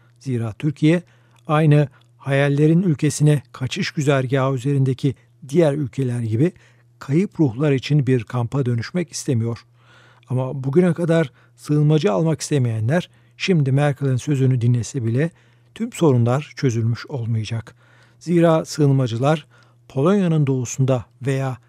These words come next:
Kuzey Romanya'da bir hayat hayaliyle yollara düşmüyor. Ne olacak peki?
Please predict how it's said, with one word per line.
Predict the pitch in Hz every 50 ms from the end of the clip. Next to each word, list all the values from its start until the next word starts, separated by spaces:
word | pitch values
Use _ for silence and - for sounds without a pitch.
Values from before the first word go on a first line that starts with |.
| _ _ _ _ _
Kuzey | - 123 113 131 175 202 208
Romanya'da | 196 180 156 147 147 143 139 127 127 117 147 143 127
bir | 139 147 -
hayat | - - - - 135 143 151 147 -
hayaliyle | 139 135 131 127 123 123 123 120 120 127
yollara | 127 127 127 120 113 127 156 185 190
düşmüyor. | 180 165 - - - 131 127 127 117 - - _ _ _ _ _ _ _ _ _ _ _ -
Ne | 131 143 165 220
olacak | 220 180 156 123 127 - 123 117 - -
peki? | - 120 - - 139 117